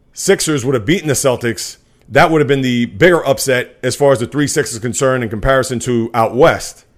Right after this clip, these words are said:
But now you have a situation where the Jazz could win a game five tomorrow, move on to the next round, and certainly break the hearts of Nugget fans, because as we've seen throughout the whole year,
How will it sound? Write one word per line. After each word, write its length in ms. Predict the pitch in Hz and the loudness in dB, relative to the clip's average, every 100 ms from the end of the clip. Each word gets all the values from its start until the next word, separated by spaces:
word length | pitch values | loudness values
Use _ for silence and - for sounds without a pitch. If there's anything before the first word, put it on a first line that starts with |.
| _ _ _ _ _ _ _ _ | _ _ _ _ _ _ _ _
But 140 | 131 131 | 0 4
now 200 | 170 190 | 4 6
you 100 | 165 | 4
have 160 | 151 | 4
a 340 | 143 135 123 - _ _ | 2 2 -2 -8 _ _
situation 580 | - 175 139 156 151 143 | 0 2 4 2 2 2
where 180 | 143 | 2
the 300 | 135 131 127 117 | 2 0 -2 -4
Jazz 640 | 92 160 165 143 139 117 | 2 4 4 4 2 -2
could 160 | - 120 | -4 0
win 460 | 135 156 151 147 - | 2 0 -2 -6 -2
a 140 | 135 | -2
game 240 | 113 151 165 | 2 0 2
five 260 | 156 151 | 2 2
tomorrow, 640 | 139 135 139 139 110 101 98 _ _ _ _ _ _ _ - - | 2 2 4 4 2 -2 -8 _ _ _ _ _ _ _ -20 -4
move 220 | 123 151 | 2 6
on 140 | 156 | 6
to 100 | 147 | 4
the 60 | 139 | 2
next 240 | 143 - | 2 0
round, 180 | 139 135 | 0 0
and 80 | 127 | -2
certainly 280 | - 156 139 | 0 0 2
break 180 | 120 147 | 2 2
the 100 | 127 | 2
hearts 280 | 143 143 127 | 2 2 0
of 100 | 113 | 0
Nugget 260 | 143 143 | 0 0
fans, 320 | - 120 113 | -2 -2 -2
because 460 | 107 113 117 113 104 - _ _ _ _ _ | -6 -4 0 0 -2 -14 _ _ _ _ _
as 180 | 135 127 | 0 2
we've 400 | 131 127 120 - | 2 0 0 -4
seen 340 | - 156 170 | 0 2 2
throughout 220 | 147 151 147 | 2 2 2
the 100 | 135 | 2
whole 200 | 156 147 | 2 4
year, 520 | 160 165 123 117 | 6 6 4 -2